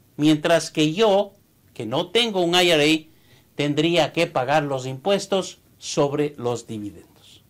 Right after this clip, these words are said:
Ahora, usted que tiene una cuenta I R A no lo tendría que pagar.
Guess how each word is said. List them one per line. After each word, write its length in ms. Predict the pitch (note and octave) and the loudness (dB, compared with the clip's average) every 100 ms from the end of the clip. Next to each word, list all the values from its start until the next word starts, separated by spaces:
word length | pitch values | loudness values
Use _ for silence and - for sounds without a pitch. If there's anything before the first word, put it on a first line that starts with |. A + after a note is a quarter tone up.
| _ | _
Ahora, 360 | D#3+ F3+ - - _ _ - _ - _ _ | 4 4 2 -6 _ _ -20 _ -20 _ _
usted 520 | G#3+ G#3 - C4+ B3 _ _ _ | 0 0 -2 -4 -4 _ _ _
que 160 | - F3+ | -4 -2
tiene 400 | F3+ G#3 G3 D#3+ | -2 -2 0 2
una 300 | E3+ F3+ D3+ | 2 0 -2
cuenta 480 | E3 F3 D#3 D3 D3+ | -2 -2 0 0 2
I 80 | C3 | 0
R 120 | A#2 | -2
A 220 | C3 C3+ _ _ _ _ _ _ _ | -4 -8 _ _ _ _ _ _ _
no 440 | - C#3+ E3+ F3 E3+ | -6 0 2 2 0
lo 260 | D#3+ D#3+ | 0 -2
tendría 680 | D#3 B2 A#2+ C#3+ D#3+ E3 D#3+ _ _ _ | -2 -8 -2 0 2 0 -2 _ _ _
que 140 | - B2 | -10 -8
pagar. 400 | A#2+ A2+ B2+ | -4 -2 -4